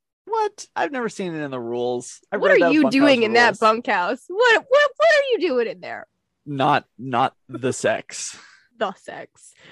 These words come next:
Speaker 2: Now, I'm pretty sure it's in there, man, 'cause I've heard some,
Speaker 1: I
Speaker 2: like,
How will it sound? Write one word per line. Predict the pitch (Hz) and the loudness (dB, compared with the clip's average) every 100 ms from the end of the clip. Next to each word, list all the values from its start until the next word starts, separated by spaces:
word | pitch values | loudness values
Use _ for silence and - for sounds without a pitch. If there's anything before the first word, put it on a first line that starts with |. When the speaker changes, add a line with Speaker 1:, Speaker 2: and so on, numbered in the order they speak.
| _ | _
Speaker 2:
Now, | 294 285 | 2 4
I'm | 277 | 4
pretty | 440 554 | 4 2
sure | - 494 392 | 4 4 4
it's | - | 2
in | 294 320 | -4 -2
there, | 220 196 | -2 -4
man, | 202 185 190 247 | -6 -6 -8 -10
'cause | 269 | -4
I've | 320 415 | -2 0
heard | 494 415 | 0 -2
some, | 392 | -2
Speaker 1:
I | 285 | -2
Speaker 2:
like, | 233 208 | -4 -6